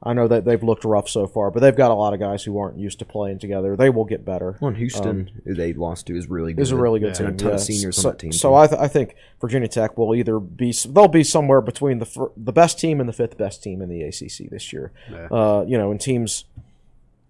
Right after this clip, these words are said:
Speaker 1: team, there's ebb and flow to every basketball season, so don't get caught up in one or two little games here and there. But, you
Speaker 2: Mm-hmm.
Speaker 1: know, I mean, Virginia Tech, to me, looks like a definite N C A A tournament team.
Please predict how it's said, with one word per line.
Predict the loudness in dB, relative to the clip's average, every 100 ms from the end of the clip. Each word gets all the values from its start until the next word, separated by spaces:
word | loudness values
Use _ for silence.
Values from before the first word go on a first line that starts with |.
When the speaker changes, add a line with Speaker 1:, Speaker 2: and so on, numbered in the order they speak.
| _ -2
Speaker 1:
team, | 2 2 2
there's | 2 4
ebb | 6 6
and | 4
flow | 2 2 4
to | 2
every | 0 -2
basketball | -2 -4 -6 -8 -8 -8
season, | -8 -8 -8
so | -2 4
don't | 4 2
get | -2
caught | 0 2 2
up | 0
in | -4
one | -4 -4
or |
two | -6 -6
little | -4 -4
games | -4 -6 -6 -6
here | -6
and | -4
there. | -4 -4
But, | -2 -2
you | -2
Speaker 2:
Mm-hmm. | -4
Speaker 1:
know, | -4
I |
mean, | -6
Virginia | -6 -6 -6 -4
Tech, | -6 -6
to | -6
me, | -2 0
looks | -2 -2
like | -2
a | 0
definite | -2 -2 -6
N | -6
C | -2
A | -2
A |
tournament | -2 -6 -6 -8
team. | -8 -10